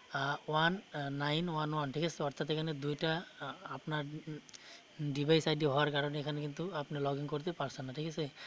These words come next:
যতক্ষণ পর্যন্ত আপনার, আর ফোনের ডিভাইস আইডি এবং এই, উম, Firebase-এ স্টোর, স্টোর করা ডিভাইস আইডিটা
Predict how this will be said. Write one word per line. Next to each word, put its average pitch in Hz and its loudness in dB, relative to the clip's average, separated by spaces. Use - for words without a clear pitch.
যতক্ষণ 160 2
পর্যন্ত 170 2
আপনার, 160 2
আর 151 0
ফোনের 156 -4
ডিভাইস 151 0
আইডি 151 0
এবং 151 0
এই, 151 -2
উম, 147 -4
Firebase-এ 151 -2
স্টোর, 156 -4
স্টোর 160 -4
করা 165 2
ডিভাইস 151 0
আইডিটা 147 -2